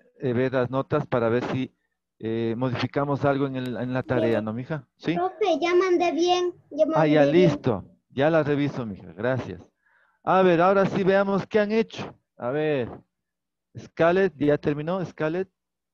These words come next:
Speaker 1: ¿Lista? Scarlett,
Speaker 2: Profe,
Speaker 1: ya.
Speaker 2: ya terminamos.
Speaker 1: Muy
Speaker 2: Ya
Speaker 1: bien,
Speaker 2: terminó.
Speaker 1: veamos.
Speaker 2: Profe, que está.
Speaker 1: Eso, ya le vi, eh, Adelita, ya le vi. Bien. Ahora, con un visto,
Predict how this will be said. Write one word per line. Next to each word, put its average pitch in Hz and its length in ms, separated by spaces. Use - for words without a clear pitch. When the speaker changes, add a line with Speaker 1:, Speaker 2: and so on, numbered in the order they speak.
Speaker 1:
¿Lista? 175 460
Scarlett, 143 360
Speaker 2:
Profe, - 120
Speaker 1:
ya. 123 140
Speaker 2:
ya - 140
terminamos. 339 1120
Speaker 1:
Muy 185 320
Speaker 2:
Ya 196 40
Speaker 1:
bien, 185 140
Speaker 2:
terminó. 143 140
Speaker 1:
veamos. 160 480
Speaker 2:
Profe, 440 580
que 466 160
está. 320 720
Speaker 1:
Eso, 165 480
ya 170 160
le 180 140
vi, 185 400
eh, 151 240
Adelita, 147 520
ya 135 160
le 151 120
vi. 113 180
Bien. 156 400
Ahora, 156 340
con 185 160
un 233 260
visto, 185 1000